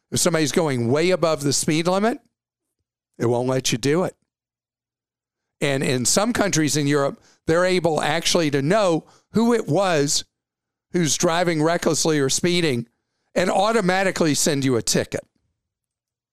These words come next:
Okay. So I know this is terrible. I don't like it. I don't like that because, yes,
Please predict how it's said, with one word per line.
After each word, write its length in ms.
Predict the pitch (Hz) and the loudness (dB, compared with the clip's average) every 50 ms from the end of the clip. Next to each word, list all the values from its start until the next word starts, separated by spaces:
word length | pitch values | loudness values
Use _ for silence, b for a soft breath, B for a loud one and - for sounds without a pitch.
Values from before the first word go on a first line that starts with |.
| _ _ _ _ _ _ _ _ _ _ _ _ _ _ _ _ _ _ _ _ - - | _ _ _ _ _ _ _ _ _ _ _ _ _ _ _ _ _ _ _ _ -4 -2
Okay. 360 | 151 151 156 135 101 85 - _ _ _ _ _ _ _ _ _ _ _ _ _ _ _ _ _ b b b b - | -2 0 0 -2 -2 -4 -8 _ _ _ _ _ _ _ _ _ _ _ _ _ _ _ _ _ b b b b -4
So 460 | - - 151 135 135 135 131 - - _ _ _ _ _ _ _ _ _ _ _ - | -2 0 0 2 0 0 -2 -4 -8 _ _ _ _ _ _ _ _ _ _ _ -6
I 120 | 151 147 | -4 0
know 160 | 147 170 180 | 0 2 2
this 180 | 170 175 156 131 | 2 0 0 0
is 160 | 139 120 - | -2 -2 -2
terrible. 600 | - - 165 156 156 170 170 165 185 196 220 - - _ _ _ _ _ _ _ _ _ _ _ _ _ _ _ _ _ _ _ _ _ _ _ _ _ _ _ _ _ _ _ _ _ _ _ _ _ | 0 0 0 2 2 0 0 0 0 0 -2 -4 -10 _ _ _ _ _ _ _ _ _ _ _ _ _ _ _ _ _ _ _ _ _ _ _ _ _ _ _ _ _ _ _ _ _ _ _ _ _
I 140 | - 160 151 | -4 -2 0
don't 180 | 175 175 160 156 | 0 0 0 0
like 300 | 160 165 175 180 - - | 0 0 -2 -2 -4 -6
it. 140 | 82 - _ _ _ _ _ _ _ _ _ _ _ _ _ _ _ _ _ _ _ - | -6 -6 _ _ _ _ _ _ _ _ _ _ _ _ _ _ _ _ _ _ _ -2
I 100 | 151 143 | -2 0
don't 200 | 151 160 - 139 | 0 0 -2 -2
like 280 | 135 147 151 - - - | -2 -2 -4 -4 -4 -2
that 280 | 131 104 87 87 - _ _ _ _ _ _ _ _ _ _ _ _ _ _ _ _ _ _ _ _ - | -2 -2 -2 -4 -8 _ _ _ _ _ _ _ _ _ _ _ _ _ _ _ _ _ _ _ _ -6
because, 520 | 139 - 165 160 147 131 123 120 - - - _ _ _ _ - | -2 0 0 2 2 2 0 0 -2 -4 -6 _ _ _ _ -6
yes, 520 | 127 135 175 180 160 131 - - - | -2 0 0 0 0 0 -2 -2 -4